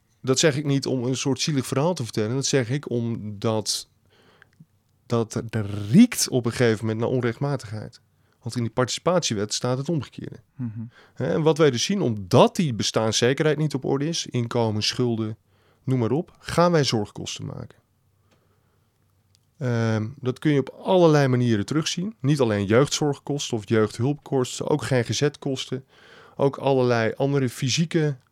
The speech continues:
Speaker 1: zorgkosten. Omdat, omdat het ten eerste stress, nou, er is natuurlijk steeds meer onderzoek naar. Ehm, wij zien letterlijk dat mensen die, ehm,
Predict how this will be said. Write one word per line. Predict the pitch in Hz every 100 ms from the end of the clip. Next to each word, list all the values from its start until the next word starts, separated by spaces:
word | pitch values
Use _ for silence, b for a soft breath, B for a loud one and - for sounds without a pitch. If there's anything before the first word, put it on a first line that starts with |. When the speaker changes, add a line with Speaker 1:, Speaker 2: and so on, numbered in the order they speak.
| _
Speaker 1:
zorgkosten. | 101 123 160 - - 147 - - 240 _ b b b b b
Omdat, | 151 139 - -
omdat | 127 127 -
het | -
ten | 120
eerste | 135 123 110
stress, | - 135 160 -
nou, | 131 104
er | 98
is | 107
natuurlijk | 123 131 117
steeds | 139 123
meer | 113
onderzoek | 123 156 139 147
naar. | 139 170 226 b b b b b b
Ehm, | - 127 117 110 107 - _ _ _ - _ _ _
wij | - 123 139 131
zien | 143 123
letterlijk | 127 175 156 131 107
dat | 113 110
mensen | 123 127 117 - 110
die, | 110 107 104 101
ehm, | 98